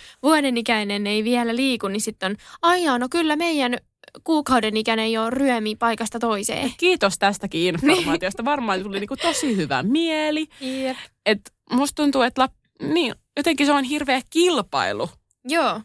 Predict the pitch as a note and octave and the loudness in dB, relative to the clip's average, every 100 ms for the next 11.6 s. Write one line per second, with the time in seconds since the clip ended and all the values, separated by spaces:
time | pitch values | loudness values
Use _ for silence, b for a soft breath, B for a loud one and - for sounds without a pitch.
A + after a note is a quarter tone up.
0 | _ B3 B3 A#3+ A#3 A#3 A3+ G3 G3 G#3+ | _ 0 2 2 2 4 2 0 -4 -6
1 | - F#3+ - G#3+ G3+ G#3+ - G#3+ G3 E3+ | -4 -4 -2 -2 -2 -4 -2 0 0 -2
2 | G#3+ F#3+ G3 F3 G3+ A#3+ - A3 A3 - | -4 -4 -2 -2 -2 -2 0 0 0 -2
3 | G#3 - G#3+ b b b b b b b | -4 -2 -2 b b b b b b b
4 | b _ _ - - C4+ C4 B3 A#3+ - | b _ _ -4 2 2 4 0 0 -2
5 | A#3 A#3 B B B _ - _ A3 A#3 | -2 -2 B B B _ -20 _ 2 2
6 | A#3 A3+ G3+ G3+ G3+ G3 G3 G3 G2 - | 4 2 2 0 -2 -4 -4 -4 -2 -6
7 | _ _ _ _ - - A#3 B3 D#4+ - | _ _ _ _ -14 -4 0 2 0 0
8 | G4+ F#4 F4 D4+ E4 D4+ C4+ B3+ B3 C4 | 2 2 2 2 2 0 -2 0 0 2
9 | B3 A3 G#3+ A3 A3 G#3+ G3+ G#3 G#3 A3 | 0 0 -2 0 0 0 0 -2 0 0
10 | A3 A#3 A#3+ A3 A3 - - G#3+ - - | 2 0 0 0 -2 -8 -6 -6 -4 -6
11 | G#3+ - F#3+ - - G3 | -4 0 -2 -2 -6 -6